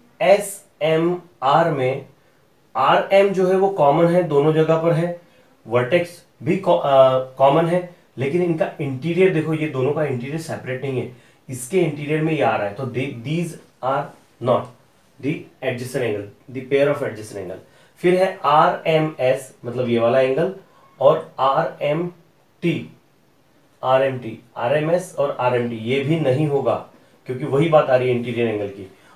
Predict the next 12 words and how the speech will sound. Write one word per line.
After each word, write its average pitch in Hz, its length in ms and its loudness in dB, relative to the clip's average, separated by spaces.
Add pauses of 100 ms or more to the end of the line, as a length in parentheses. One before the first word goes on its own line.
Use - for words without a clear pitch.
(100)
और 147 140 2
फिर 170 180 0
बात 156 220 4
है 160 180 2
एसएमटी 160 440 0
की, 190 300 -8 (340)
एसएमटी 160 1300 -4
ये 120 160 0
वाला 123 220 4
एंगल 165 400 4 (420)
और - 360 2
आरएमएस, 143 640 0